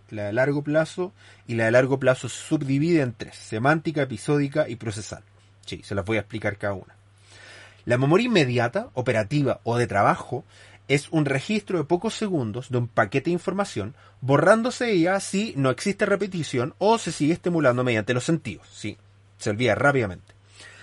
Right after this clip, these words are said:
El recuerdo se perderá a menos que se procese en la etapa siguiente, ¿sí? Si no hay razón para retener una imagen, se perderá.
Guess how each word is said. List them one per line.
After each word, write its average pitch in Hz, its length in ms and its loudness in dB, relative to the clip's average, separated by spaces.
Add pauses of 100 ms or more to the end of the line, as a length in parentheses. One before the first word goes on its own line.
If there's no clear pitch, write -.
(200)
El 139 140 2
recuerdo 220 560 4
se - 160 0
perderá 143 600 2
a 117 160 2
menos 180 480 0
que 151 380 -2
se - 240 -4
procese 185 640 -2
en 131 80 -4
la 110 80 4
etapa 107 240 2
siguiente, 160 640 0 (340)
¿sí? 135 300 -8 (380)
Si - 180 0
no 190 80 8
hay 269 80 6
razón 226 380 0
para 127 180 6
retener 123 540 0
una 131 180 -2
imagen, 165 380 0
se - 160 0
perderá. 104 400 -2